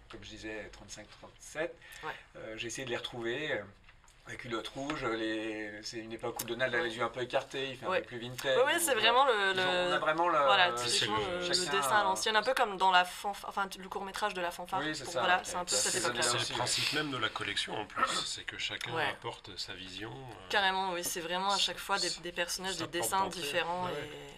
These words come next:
Speaker 2: et même des, des scénarios, euh, qui sont, euh, qui sont différents et qui permettent, enfin, finalement de faire un vrai hommage à l'histoire de, de, que ce soit de Mickey, Donald, et cetera. Donc, euh.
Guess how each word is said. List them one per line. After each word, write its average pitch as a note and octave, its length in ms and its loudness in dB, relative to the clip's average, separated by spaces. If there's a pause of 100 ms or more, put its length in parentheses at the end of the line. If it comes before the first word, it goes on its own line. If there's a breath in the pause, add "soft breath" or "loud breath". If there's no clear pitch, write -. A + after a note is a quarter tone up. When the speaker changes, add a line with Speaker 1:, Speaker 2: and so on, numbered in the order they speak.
(540 loud breath)
Speaker 2:
et - 20 -4
même F3+ 120 -4
des, D#3 100 -8
des D3+ 200 -12
scénarios, F3 540 0
euh, F3+ 80 -4 (240)
qui - 140 -8
sont, - 160 -4
euh, - 260 -18 (540 loud breath)
qui - 80 -4
sont - 100 -4
différents F3 340 0
et A3+ 60 2
qui F3+ 160 2
permettent, F3+ 300 2
enfin, F3 220 -2
finalement A3+ 300 4
de C4+ 40 -6
faire G#3+ 160 4
un F#3+ 80 6
vrai F#3+ 180 4
hommage F#3+ 380 6
à F3 80 2
l'histoire F3+ 500 0
de, D#3 340 -10
de, D3 300 -16
que - 80 -10
ce - 80 -8
soit E3 160 -6
de E3 60 -12
Mickey, D#3+ 300 -6
Donald, D#3+ 360 -10
et D#3 80 -10
cetera. D#3+ 300 -10
Donc, E3 360 -16
euh. - 40 -18